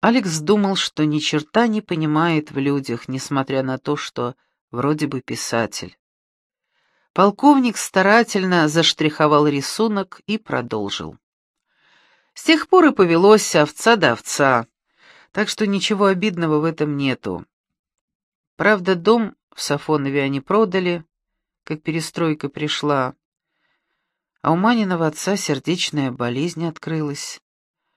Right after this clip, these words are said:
Так я много лет мимо их участка не ходил,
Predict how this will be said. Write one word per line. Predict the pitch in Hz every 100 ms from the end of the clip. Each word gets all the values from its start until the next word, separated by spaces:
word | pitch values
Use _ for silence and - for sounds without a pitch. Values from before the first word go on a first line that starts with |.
| _ _ _ _
Так | 160 160
я | 214
много | 208 240 254 180
лет | 156 147
мимо | 151 151 151
их | 147
участка | 147 - 147 147 - -
не | 147 175
ходил, | - 175 156 143 120